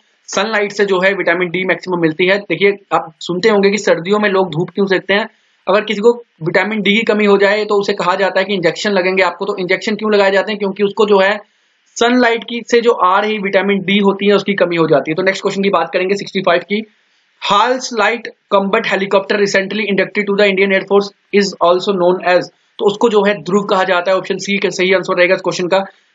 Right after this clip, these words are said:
Sixteen corps of Indian, Indian Army का जो हेडक्वार्टर है वो हमारे नगरोटा में है, तो ऑप्शन सी जो है सही आंसर है क्वेश्चन नंबर सिक्सटी सिक्स का। क्वेश्चन नंबर सिक्सटी सेवन की बात करें, how many maximum number of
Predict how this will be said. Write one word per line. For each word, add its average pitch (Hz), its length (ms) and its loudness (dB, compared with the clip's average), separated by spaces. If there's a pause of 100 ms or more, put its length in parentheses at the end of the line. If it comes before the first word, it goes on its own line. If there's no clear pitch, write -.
(120)
Sixteen 269 340 0
corps 262 340 0
of 226 260 -2
Indian, 233 280 2
Indian 214 640 0
Army 220 200 -2
का 240 60 4
जो 233 80 2
हेडक्वार्टर 208 500 0
है 226 120 0
वो 226 160 2
हमारे 202 280 0
नगरोटा 175 400 0
में 202 120 0
है, 208 80 -2
तो 214 80 0
ऑप्शन 208 240 -2
सी 208 200 -2
जो 202 140 4
है 196 80 2
सही 190 220 -2
आंसर 196 240 0
है 202 60 4
क्वेश्चन 196 220 -2
नंबर 185 80 -2
सिक्सटी 190 240 -8
सिक्स 202 200 -6
का। 202 120 2
क्वेश्चन - 720 -2
नंबर 254 80 0
सिक्सटी 220 200 -4
सेवन 240 200 -2
की 247 60 -4
बात 240 200 0
करें, 247 160 4
how 214 260 0
many 240 140 2
maximum 233 400 -2
number 214 180 0
of 226 60 0